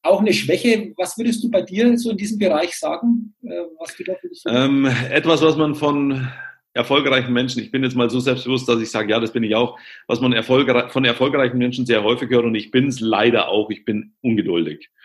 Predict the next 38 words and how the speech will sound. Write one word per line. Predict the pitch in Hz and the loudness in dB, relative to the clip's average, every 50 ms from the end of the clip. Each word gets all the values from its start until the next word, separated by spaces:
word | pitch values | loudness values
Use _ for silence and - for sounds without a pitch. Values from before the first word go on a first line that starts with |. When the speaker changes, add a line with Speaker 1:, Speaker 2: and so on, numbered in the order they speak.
| - - | -10 -8
Speaker 1:
Mhm. | 127 117 120 117 120 117 - | -8 -6 -6 -6 -8 -8 -4
Speaker 2:
Also, | 107 113 113 117 123 120 - - - - _ _ _ | 0 0 2 2 2 0 0 -6 -12 -18 _ _ _
mh, | - 82 127 123 123 117 120 117 117 113 117 117 - - _ _ _ _ _ _ _ _ _ _ _ _ _ _ _ _ _ _ _ - - | -14 -6 -2 0 0 2 2 2 2 0 0 -2 -4 -10 _ _ _ _ _ _ _ _ _ _ _ _ _ _ _ _ _ _ _ -20 -20
damit | - - 131 147 160 160 - | -4 -2 2 2 2 2 2
will | 170 180 | 0 0
ich | 175 123 131 | 0 0 -2
nicht | 165 202 - - | -4 -4 -4 -2
sagen, | - 165 160 165 170 165 | 0 2 2 2 2 2
dass | 156 156 143 | 2 2 2
ich | 139 120 | 0 0
Menschen, | 127 135 165 175 - - 151 | 0 0 0 0 -4 -2 0
die | 151 | 2
etwas | 151 151 147 147 139 - | 2 2 0 -4 -2 -2
noch | 147 143 151 | -4 -2 -2
nicht | 165 170 - - | -4 -4 -2 -4
können, | 160 151 151 | -4 -2 0
dass | 143 143 131 | 0 0 -2
ich | 143 131 | -2 -4
denen | 135 143 143 143 131 | -4 -2 -2 -2 -2
keine | 139 139 131 131 | -2 -2 -2 0
Chance | 123 - 147 156 170 160 - - | 0 0 0 -2 -2 -2 -2 -2
gebe, | - 113 117 117 131 | 2 2 2 4 2
sondern | 127 127 131 131 131 131 | 0 0 0 0 -2 -2
für | 131 139 | -2 -2
mich | 131 156 160 - | -2 -2 -2 -4
bedeutet | - 127 139 139 139 139 - | -2 0 2 2 2 0 -4
Ungeduld | - 151 156 147 - 147 143 127 - | -6 -2 -2 0 2 2 2 2 2
eher | 123 131 131 | 2 2 2
etwas | 131 123 120 110 117 110 | 2 0 -4 -8 -8 -4
anderes. | 87 113 127 131 127 123 120 - - - - - _ _ | -2 0 0 2 2 2 0 -2 -10 -20 -20 -20 _ _
Ich | 160 160 - | -4 -4 0
bin | - 160 139 135 | 0 0 0 0
ungeduldig | 131 139 143 147 139 131 120 127 127 120 120 113 | -2 -2 0 2 4 4 6 6 6 6 4 2
wie | 117 117 | 0 -2
Menschen, | 110 107 113 117 - - 120 104 | 0 0 0 -2 -2 -2 -4 -4
die | 107 104 101 | -2 -4 -4
nicht | 101 104 110 123 123 - - 107 - | -2 0 0 0 0 0 -6 -10 -10
wollen. | 78 69 - - 58 - | -10 -16 -18 -18 -20 -20